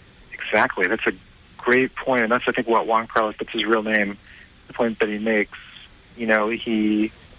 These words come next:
feels it's just seamless. He also says that there's no competition, no evaluation, no judgment, no comparison. So all those are mental categories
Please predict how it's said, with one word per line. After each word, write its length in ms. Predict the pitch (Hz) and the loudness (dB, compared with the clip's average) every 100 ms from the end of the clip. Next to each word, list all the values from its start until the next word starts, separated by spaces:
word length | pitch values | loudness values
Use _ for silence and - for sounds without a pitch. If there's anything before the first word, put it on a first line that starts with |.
| - - - | -20 -10 0
feels 240 | 123 120 - | 2 0 -4
it's 180 | 127 - - - - - | -8 -8 -12 -12 -12 -8
just 160 | - 117 - | -4 -2 0
seamless. 280 | 147 120 - | 2 2 2
He 100 | 127 | 2
also 640 | 123 - 131 120 117 113 - - - - - | 2 2 2 2 0 -2 -6 -14 -20 -8 -2
says 200 | 117 110 | 0 0
that 320 | 117 110 - - | 0 0 -2 -4
there's 180 | 117 | -2
no 140 | 123 123 | 0 0
competition, 840 | - 120 117 - 151 - 143 139 | 0 0 0 2 2 2 0 0
no 140 | 123 117 | 0 0
evaluation, 920 | 113 110 113 117 123 - 131 123 117 | 2 2 2 2 2 2 2 0 0
no 140 | 110 | 0
judgment, 720 | 107 - 113 110 120 117 113 - - | 0 0 0 0 0 -2 -2 -4 -2
no 120 | 110 | -2
comparison. 720 | - 107 143 139 120 - 139 - - - - - - - _ _ - - | -2 0 2 2 -4 -8 -10 -20 -20 -20 -20 -20 -20 -20 _ _ -12 -2
So 380 | 120 113 107 - _ - | 0 0 -2 -6 _ -2
all 180 | 131 139 | 0 2
those 200 | 131 123 | 0 0
are 60 | 123 | 0
mental 280 | 123 120 | 0 -2
categories 680 | 117 123 117 113 123 143 170 | 0 0 0 0 2 2 0